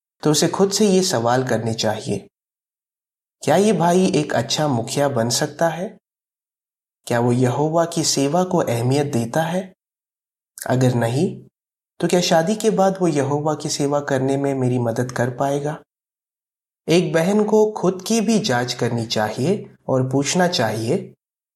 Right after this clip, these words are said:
"मुझ में ऐसे कौन से गुण हैं जो मेरी शादीशुदा जिंदगी को खुशहाल बनाएंगे?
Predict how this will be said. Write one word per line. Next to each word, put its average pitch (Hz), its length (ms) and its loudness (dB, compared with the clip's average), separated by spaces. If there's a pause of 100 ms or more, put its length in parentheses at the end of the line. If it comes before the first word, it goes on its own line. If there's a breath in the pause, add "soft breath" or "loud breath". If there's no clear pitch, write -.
(600)
"मुझ 135 260 4
में 202 160 4
ऐसे 196 300 4
कौन 156 280 0
से 220 180 2
गुण 180 240 2
हैं 170 320 0
जो 151 120 0
मेरी 143 260 2
शादीशुदा 143 680 -2
जिंदगी 135 460 0
को 135 180 -2
खुशहाल 127 500 0
बनाएंगे? 135 720 -2